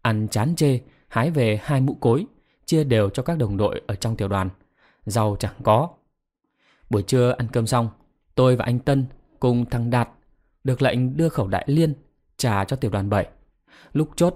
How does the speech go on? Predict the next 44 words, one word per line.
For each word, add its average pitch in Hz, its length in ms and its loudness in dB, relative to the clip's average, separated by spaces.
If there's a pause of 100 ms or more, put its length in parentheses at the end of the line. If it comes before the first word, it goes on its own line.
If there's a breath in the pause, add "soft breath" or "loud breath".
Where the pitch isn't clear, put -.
ở 101 100 -4
ngã 107 140 -2
tư 131 160 0
Nhà 113 180 0
Thương 120 260 0
mượn. 120 160 0 (1000 soft breath)
Tới 135 280 6
tiểu 113 120 0
đoàn 107 200 -2
bảy, 104 220 0 (360)
bàn 120 220 2
giao 143 160 0
súng 139 240 0
xong, 147 240 0 (600)
đang 135 240 6
ngồi 107 140 6
chơi, 131 300 4 (380)
bỗng 170 320 4
có 165 100 2
tiếng 147 260 2
máy 170 120 2
bay 156 300 2 (140 loud breath)
xẹt - 300 0
qua 156 300 4 (320)
và 110 280 4
tiếng 143 300 0
bom 151 220 4
nổ 117 140 6
ở 107 80 -6
phía 127 160 -2
trước 220 240 2 (320 loud breath)
bên 143 240 4
phòng 95 220 -2
tuyến 147 140 0
của 110 120 0
địch. 104 260 0 (600 soft breath)
Máy 117 120 2
bay 127 260 4
vòng 104 260 0
lại, 101 280 -2 (340)
rồi 117 400 4
ba 160 200 2
quả 101 160 0
bom 131 320 2